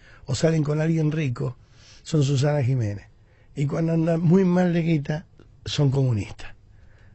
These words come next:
Viste, van y hacen la, la vez de la victoria, el puño cerrado, pero después se olvidan, cuando andan bien se olvidan. Entonces yo pensaba, cuando lo secuestraron a Macri, ¿no?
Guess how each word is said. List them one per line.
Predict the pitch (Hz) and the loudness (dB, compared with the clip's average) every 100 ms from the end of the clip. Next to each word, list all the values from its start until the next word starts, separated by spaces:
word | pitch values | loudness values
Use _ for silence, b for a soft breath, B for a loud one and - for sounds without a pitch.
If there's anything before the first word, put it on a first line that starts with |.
| b | b
Viste, | 139 135 | -8 -6
van | 139 160 | -4 -4
y | 139 | -4
hacen | 117 131 | -4 -4
la, | 110 113 | -6 -6
la | 127 113 | -6 -4
vez | 147 | -2
de | 135 | -2
la | |
victoria, | 123 123 165 156 143 113 | -2 -4 0 0 0 -2
el | 117 | -4
puño | 131 127 110 | -4 -4 -4
cerrado, | 117 120 135 117 107 - - - b b b | -4 -4 -4 -6 -8 -12 -20 -20 b b b
pero | 147 147 | -4 0
después | 143 196 | 0 2
se | 185 | 4
olvidan, | 175 175 127 117 - | 6 6 4 -2 -4
cuando | 117 127 | -2 0
andan | 147 156 | 0 0
bien | 170 180 196 | -2 -2 -4
se | 135 | -2
olvidan. | 113 101 - - B B B B B B B B - - - - - - - - b b b b b b - - - | -2 -4 -8 -20 B B B B B B B B -20 -20 -20 -20 -20 -20 -20 -20 b b b b b b -20 -20 -6
Entonces | 175 147 156 143 131 104 - - - | -2 2 6 6 4 2 -6 -20 -8
yo | 156 | -4
pensaba, | 160 139 147 139 131 113 - - | 0 2 6 6 6 2 -4 -2
cuando | 135 135 | 2 4
lo | 135 | 4
secuestraron | 156 143 143 185 180 | 4 4 4 6 4
a | 143 | 2
Macri, | 127 104 87 - | 0 -2 -8 -18
¿no? | 147 | -18